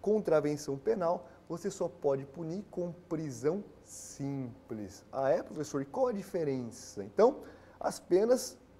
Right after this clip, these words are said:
as penas, a gente vai estudar a teoria das penas mais pra frente, a teoria da pena mais pra frente,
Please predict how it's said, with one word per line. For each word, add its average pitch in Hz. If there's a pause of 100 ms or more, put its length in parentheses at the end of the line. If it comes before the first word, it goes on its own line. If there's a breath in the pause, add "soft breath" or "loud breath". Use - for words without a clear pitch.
(360)
as -
penas, 131
a -
gente 120
vai 117
estudar 117
a 113
teoria 113
das 104
penas 113
mais 107
pra -
frente, 131 (500 loud breath)
a 113
teoria 113
da - (140)
pena 147
mais 101
pra 113
frente, 147